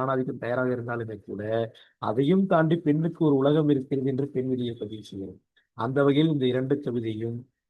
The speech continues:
ஆணாதிக்கத்தையும், ஆணாதிக்கத்தை தோலுரித்து காட்டுவதிலும், ஆணாதிக்கத்தை பெண், ஆஹ், உலகத்திலிருந்து வெளியேற்றுவதிலும், ஆணாதிக்கத்துக்கு எதிராக பெண் உலகத்தை கட்டமைப்பதிலும்,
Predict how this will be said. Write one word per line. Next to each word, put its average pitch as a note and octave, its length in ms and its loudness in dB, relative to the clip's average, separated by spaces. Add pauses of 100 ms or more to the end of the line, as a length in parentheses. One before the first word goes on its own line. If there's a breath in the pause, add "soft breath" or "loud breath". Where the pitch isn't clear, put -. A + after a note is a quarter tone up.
(100)
ஆணாதிக்கத்தையும், B2+ 1000 0 (1000)
ஆணாதிக்கத்தை C#3 840 0 (200)
தோலுரித்து C#3 500 2 (100)
காட்டுவதிலும், B2 680 -2
ஆணாதிக்கத்தை C3 720 -2
பெண், B2+ 300 -2 (440)
ஆஹ், B2+ 440 2
உலகத்திலிருந்து C3 580 4
வெளியேற்றுவதிலும், C3 840 0 (360)
ஆணாதிக்கத்துக்கு D3+ 760 0
எதிராக C3+ 240 2 (120)
பெண் C#3+ 160 0
உலகத்தை C#3+ 400 2
கட்டமைப்பதிலும், B2+ 840 -2